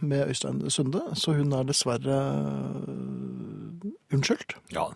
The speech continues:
Speaker 2: det er
Speaker 1: Eh, men vi har fått inn, eh, et par, og det er ikke noe hvilket som helst par. Det er i hvert fall ikke
Speaker 2: Forsterkninger.
Speaker 1: noe buljongpar. Ja, dette er super subs. Vi har få-, skal ha, eh, vi skal få hilse på Tini og Magne Furuholmen.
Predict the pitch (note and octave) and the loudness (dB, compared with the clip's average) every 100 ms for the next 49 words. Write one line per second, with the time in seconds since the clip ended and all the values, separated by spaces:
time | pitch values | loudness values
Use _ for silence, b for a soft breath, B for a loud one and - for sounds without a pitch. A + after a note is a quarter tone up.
0 | - G#2 D#3+ E3 B B B B B B | -4 2 4 4 B B B B B B
1 | - E3 F3 F3 F3 G3+ C#4+ G#3+ G#3+ G3+ | 4 8 8 10 10 10 10 6 6 8
2 | G#3 G#3 G3 - F3+ G3 F#3 F#3 F3+ F3+ | 8 6 2 6 8 8 8 10 10 8
3 | F3 E3 E3 D#3+ D#3+ D#3 D#3 D3+ D3+ E3 | 8 8 6 6 4 4 4 2 2 0
4 | - G3+ B3+ C3 C3 B2+ B2+ G#3+ D4 C4+ | 4 4 4 2 -2 -4 -4 -2 0 0
5 | - C4+ C#4+ - G3 C3 - D3 B2 - | 0 2 2 4 4 4 0 0 2 2
6 | - D#3+ F3 A3 C#3 C3 C#3 A#3 G#3+ D3+ | 4 4 6 6 6 4 6 6 6 4
7 | - - _ - - B2+ A#3 B3+ G#3+ - | 0 -16 _ -12 -8 -4 2 4 4 6
8 | F3 E3 C#3 - - B B B B B | 6 4 2 -6 -8 B B B B B
9 | F#3+ G3 G#3+ - G#3+ F#3 F3+ F3+ F3 F3 | 8 8 6 8 6 8 8 8 6 4
10 | F3 E3+ E3 D#3+ D#3+ D#3 D#3 D#3 E3+ F3 | 2 2 4 4 4 4 4 4 4 4
11 | E3 - C3+ D3 D3+ - D#3+ C#3 E3+ F3 | 4 2 2 6 6 4 0 4 4 4
12 | D3 D3 D#3 C3 C#3+ - D3+ C#3+ G3 C#4+ | 6 6 6 4 2 6 6 8 6 4